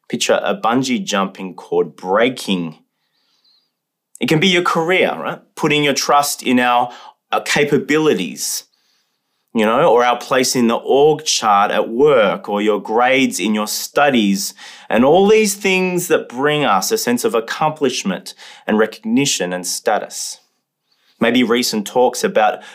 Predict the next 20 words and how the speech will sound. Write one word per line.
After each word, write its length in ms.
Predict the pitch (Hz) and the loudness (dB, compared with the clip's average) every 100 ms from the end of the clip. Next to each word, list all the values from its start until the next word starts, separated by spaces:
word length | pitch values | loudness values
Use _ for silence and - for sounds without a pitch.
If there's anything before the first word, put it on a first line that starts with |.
| - | -4
a 80 | - | 0
workplace 680 | 104 127 - - 120 113 - | 4 2 0 -2 -2 -2 -2
restructure 800 | 120 131 - - 156 196 - 113 | -2 -2 -2 -2 0 0 0 -4
has 340 | 113 107 101 - - | -2 -4 -4 -8 0
absolutely 920 | 147 - - 147 139 147 123 131 127 - _ - | 0 0 -2 0 0 0 0 -2 -2 -8 _ -6
thrown 280 | - 110 104 | 0 2 2
your 160 | 101 | 2
world. 580 | 117 143 131 85 73 - - _ _ _ _ _ - - - _ _ - - | 2 4 4 2 -2 -14 -20 _ _ _ _ _ -20 -20 -20 _ _ -6 -2
Or 80 | |
maybe 240 | 151 180 185 | 0 2 0
it's 120 | 185 | 0
financial 440 | - 175 170 180 | -2 -2 0 0
security. 600 | - 165 160 - 262 196 127 | 0 -2 -4 0 4 4 4
You 280 | 120 127 | 4 2
don't 280 | 123 165 160 | 2 2 2
want 100 | 160 | 2
to 80 | 147 | 2
be 160 | 143 123 | 2 2
shamelessly 1300 | - - 139 139 156 147 139 127 - 113 117 117 | 0 0 0 2 2 2 2 0 -4 -2 0 2
rich, 760 | 104 92 101 110 170 - - - | 0 -2 -2 -2 -2 -2 -4 -8